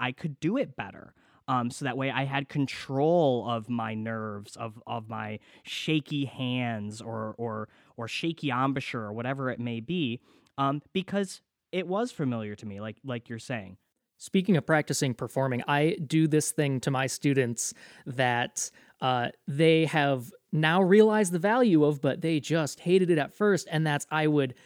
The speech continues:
Speaker 2: have them do a run through and set them up. I would clear the room of any stands, make it sort of look like a stage, and I would have a chair far away from them on the other side of the room.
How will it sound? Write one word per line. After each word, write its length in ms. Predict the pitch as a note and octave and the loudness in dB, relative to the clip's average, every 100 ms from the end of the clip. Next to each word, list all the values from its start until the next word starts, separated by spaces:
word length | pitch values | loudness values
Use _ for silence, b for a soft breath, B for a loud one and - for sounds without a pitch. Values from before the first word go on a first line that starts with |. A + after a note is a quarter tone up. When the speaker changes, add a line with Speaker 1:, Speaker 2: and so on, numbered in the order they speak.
| b b b | b b b
Speaker 2:
have 280 | - D3+ D#3+ | 0 0 4
them 160 | E3+ | 4
do 160 | D#3+ D3+ | 8 6
a 40 | |
run 240 | A#2+ A#2+ D#3+ | 4 0 0
through 360 | - G#3+ A#3+ A#3 | 4 4 4 2
and 340 | D#3+ C#3 C3 - | 0 0 0 -4
set 300 | - F3 - | 0 2 4
them 160 | E3+ | 4
up. 160 | D#3 - | 4 2
I 100 | C#3+ | 0
would 140 | C3+ | 0
clear 440 | - - F3+ F3+ F#3 | -4 2 6 8 6
the 140 | E3+ | 4
room 380 | C#3+ D#3+ D#3+ D3+ | 4 4 6 4
of 180 | C#3 C3 | 2 2
any 200 | D3+ C3+ | 0 0
stands, 460 | - F3 F3 E3 | -2 0 2 2
make 160 | D#3 D3+ | 2 2
it 120 | C#3+ | 0
sort 200 | - D#3 | 2 2
of 60 | B2+ | 4
look 240 | C#3 D#3+ | 2 2
like 180 | E3 D3 | 0 0
a 40 | |
stage, 420 | C3+ - D3 D3+ | -2 0 2 2
and 100 | C#3 | 2
I 120 | C3+ D3+ | 0 0
would 80 | |
have 140 | D3 C3+ | 0 -4
a 40 | |
chair 400 | - - E3+ C3+ | -4 0 2 2
far 380 | - - C#3 G3+ | -2 -2 4 4
away 200 | F#3 F#3+ | 6 4
from 200 | F3+ E3+ | 2 0
them 120 | D3 | 0
on 80 | C3 | -2
the 140 | B2+ - | -4 0
other 220 | C#3+ E3+ | 4 4
side 240 | - D#3+ | 2 0
of 60 | D#3+ | 2
the 80 | D3 | 2
room. 400 | D3+ B2+ B2 | 0 0 -4